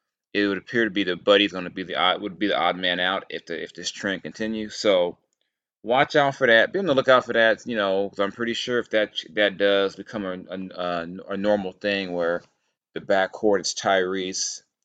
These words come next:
and De'Aaron, and you, and they, and the Kings stick with their, you know, their starting front court with, uh,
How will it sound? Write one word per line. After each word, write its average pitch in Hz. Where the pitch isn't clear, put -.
and 80
De'Aaron, 95
and 87
you, 92
and 92
they, 92
and 92
the 90
Kings 101
stick -
with 101
their, 90
you 90
know, 73
their 78
starting 87
front -
court 90
with, 90
uh, 71